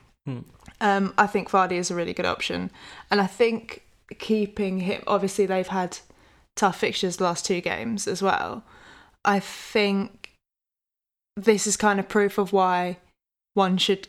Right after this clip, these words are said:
Speaker 2: like, this game is proof of why one should keep him around. And maybe you, pe-, if you have someone in your team who you do think is, is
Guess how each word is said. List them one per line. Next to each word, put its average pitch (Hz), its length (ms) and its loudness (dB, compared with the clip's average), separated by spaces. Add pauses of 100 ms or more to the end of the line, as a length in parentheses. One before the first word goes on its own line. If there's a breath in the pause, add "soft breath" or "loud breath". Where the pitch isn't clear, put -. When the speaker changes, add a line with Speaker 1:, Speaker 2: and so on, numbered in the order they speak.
(400)
Speaker 2:
like, 196 140 4
this 202 140 4
game 185 200 2
is 175 80 -2
proof 190 240 0
of - 120 -12
why 185 140 6
one 175 200 0
should - 160 -4
keep 190 220 2
him 180 220 0
around. 196 560 0
And 190 340 0 (1080 soft breath)
maybe 190 320 4
you, 185 260 -2 (420)
pe-, 196 220 2 (460)
if 202 180 4
you 208 60 6
have 208 180 6
someone 196 260 0
in 185 60 -2
your 180 80 0
team 180 220 0
who 190 80 2
you 202 120 0
do 285 200 2
think 226 260 0
is, - 280 0 (760)
is 185 380 0